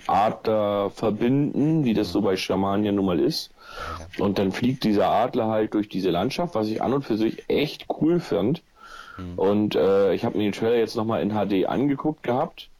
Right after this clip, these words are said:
Speaker 2: Mhm.
Speaker 1: Und das sah grafisch schon echt ganz cool aus. Also gerade dieser Flug mit dem Adler, das fand ich schon nicht schlecht. Dieser Adler hat dann irgendwie, wie auch immer, äh, eine Schlange irgendwo ausgemacht. Ähm,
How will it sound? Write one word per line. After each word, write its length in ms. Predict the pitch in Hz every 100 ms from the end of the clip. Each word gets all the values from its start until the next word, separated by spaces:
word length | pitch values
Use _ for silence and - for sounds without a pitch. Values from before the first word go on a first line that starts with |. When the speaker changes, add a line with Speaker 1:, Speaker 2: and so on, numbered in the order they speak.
| _ - -
Speaker 2:
Mhm. 200 | 87 85 - -
Speaker 1:
Und 220 | 104 110 - -
das 220 | 101 -
sah 140 | 113
grafisch 440 | 98 98 104 123 113
schon 300 | 117 104 101 - _ _ -
echt 320 | 110 113 -
ganz 320 | 104 104 104 - 143
cool 180 | 143
aus. 180 | 95 87
Also 140 | 90 95
gerade 220 | 107 107
dieser 240 | 98 98
Flug 260 | - 135 -
mit 120 | 107
dem 120 | 98
Adler, 580 | - 110 151 143 135 139 - _ - - _ _ - -
das 240 | - 104
fand 220 | - 117
ich 80 | 107
schon 140 | - 107
nicht 140 | 98
schlecht. 500 | - 90 - - -
Dieser 260 | 101 101 -
Adler 320 | 107 - 123
hat 160 | 117 107
dann 140 | 98
irgendwie, 840 | - 101 160 160 139 117 151 175
wie 140 | - 131
auch 180 | 107 123
immer, 400 | 120 143 165 190 _ - - - -
äh, 60 | 117
eine 240 | 127 117
Schlange 400 | - 107 131 165
irgendwo 520 | 139 143 151 147 151
ausgemacht. 880 | - 143 156 156 147 170 - - - - -
Ähm, 500 | - 107 107 104 110